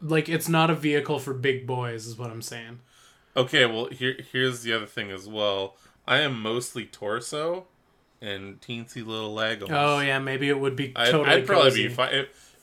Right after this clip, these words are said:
Speaker 2: it might be my appropriate robot cockpit.
Speaker 1: Oh, that's true.
Speaker 2: It could be.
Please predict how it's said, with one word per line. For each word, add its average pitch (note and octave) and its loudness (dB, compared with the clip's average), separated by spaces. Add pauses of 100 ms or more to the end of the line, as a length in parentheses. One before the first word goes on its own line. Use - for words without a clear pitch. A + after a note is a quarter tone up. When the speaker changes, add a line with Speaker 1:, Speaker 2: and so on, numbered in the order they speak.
Speaker 2:
it D3 6
might D3 2
be C#3 -2
my B2 4
appropriate A#2 -2
robot G#2 -4
cockpit. - -8
Speaker 1:
Oh, C#3 -4
that's B2+ -8
true. C3 -6 (1080)
Speaker 2:
It - -20
could B2 -10
be. B2 -16